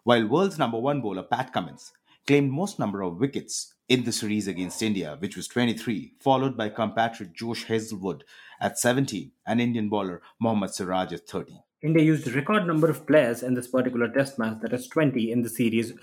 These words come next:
Speaker 2: owing to the major number of injuries that the team was facing, approximately seven to eight injuries, which included major players like Jasprit Bumrah,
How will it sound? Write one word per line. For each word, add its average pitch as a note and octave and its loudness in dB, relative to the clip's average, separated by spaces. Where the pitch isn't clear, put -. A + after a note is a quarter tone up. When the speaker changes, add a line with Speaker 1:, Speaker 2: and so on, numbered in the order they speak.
Speaker 2:
owing C#3 6
to C3+ 0
the C3+ 6
major F3 6
number D3+ 2
of C3 -4
injuries D3 4
that A#2 -6
the C3 2
team C3+ 6
was B2+ 4
facing, A2 2
approximately C3+ 2
seven C#3 4
to C#3 4
eight C3+ 6
injuries, A2+ 2
which B2+ -2
included C3 2
major C3 4
players A#2+ 2
like A#2 -2
Jasprit B2 0
Bumrah, B2+ 6